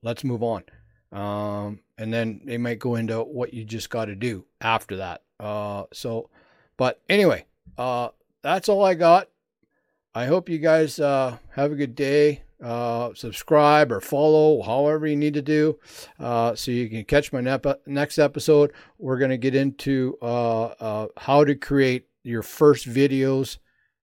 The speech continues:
um, to submit to Amazon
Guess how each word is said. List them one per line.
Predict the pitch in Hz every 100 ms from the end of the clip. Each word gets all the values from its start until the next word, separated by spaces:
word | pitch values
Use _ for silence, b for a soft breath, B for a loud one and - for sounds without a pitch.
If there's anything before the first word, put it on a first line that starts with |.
| -
um, | 110 110 110 110 107 85
to | - 123 120 120 120 _ -
submit | - 123 127 143 -
to | 143
Amazon | 139 135 123 120 117 120